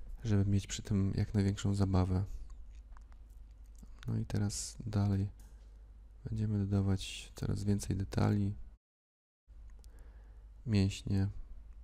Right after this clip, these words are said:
I oczywiście musi być to zrobione, mm, mniej więcej, nie musi być to aż tak dokładne,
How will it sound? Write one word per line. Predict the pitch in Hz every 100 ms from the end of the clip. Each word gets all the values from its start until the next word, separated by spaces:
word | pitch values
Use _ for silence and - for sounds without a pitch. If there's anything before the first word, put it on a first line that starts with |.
| - - - - - - - -
I |
oczywiście | 123 - 110 - 104
musi | 104 -
być | 101
to | -
zrobione, | - 101 98 95 95 95 107 - - - - - - - - - - - - - - - - - 110
mm, | 110 110 107 - - - -
mniej | 113 123
więcej, | 120 107 104 98 98
nie | 101
musi | 98 -
być | - -
to | 95 -
aż | 98 -
tak | - 98 -
dokładne, | - - 92 95 107 107